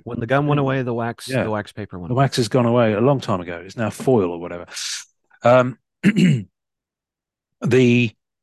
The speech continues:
Speaker 2: interesting thing is, is that people are, are, a lot of people, and this is, came out in our State of the Hobby thing, secondary market is where it's at. You know, they're just
Speaker 1: Mm-hmm.
Speaker 2: picking it up on the secondary, 'cause the people who can afford to wade in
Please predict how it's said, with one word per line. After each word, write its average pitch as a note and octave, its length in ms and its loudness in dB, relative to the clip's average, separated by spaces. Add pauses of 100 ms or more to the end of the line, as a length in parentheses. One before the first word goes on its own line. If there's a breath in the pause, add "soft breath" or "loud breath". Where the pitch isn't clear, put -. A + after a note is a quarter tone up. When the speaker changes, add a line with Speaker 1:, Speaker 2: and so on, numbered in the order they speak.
(260)
Speaker 2:
interesting C#3 420 0
thing A2+ 200 0
is, A2 220 -2 (140)
is A2+ 180 -4
that A#2+ 180 -4
people B2 300 -4
are, A2+ 320 -8
are, G#2+ 60 -6 (260)
a A#2 80 -2
lot A#2 400 0
of A2 120 -6
people, F#2 360 -10
and F2 80 -16
this A2+ 180 -8
is, B2+ 180 -12
came G2 240 -2
out F#2+ 120 -2
in F#2+ 80 -8
our F#2+ 100 -8
State - 300 -2
of - 60 -6
the F2+ 40 -6
Hobby B2 200 0
thing, F2+ 160 -12 (880)
secondary A#2 400 0
market C3 360 0
is E2+ 60 -14
where G2+ 140 -2
it's F2+ 80 -8
at. A#2 200 -2 (340)
You G#2+ 80 -8
know, F2+ 120 -6
they're A2 100 -4
just B2 180 -2
Speaker 1:
Mm-hmm. A2+ 80 -6
Speaker 2:
picking C#3+ 200 -4
it G2 60 -6
up - 180 -8 (140)
on G#2+ 120 -8
the G2+ 60 -10
secondary, F2+ 440 -6
'cause A#2 180 -4
the A2+ 80 -2
people F#3+ 320 4
who D3+ 80 0
can C#3 140 -2
afford B2+ 340 0
to - 80 -6
wade F2 340 -2
in F2 280 -10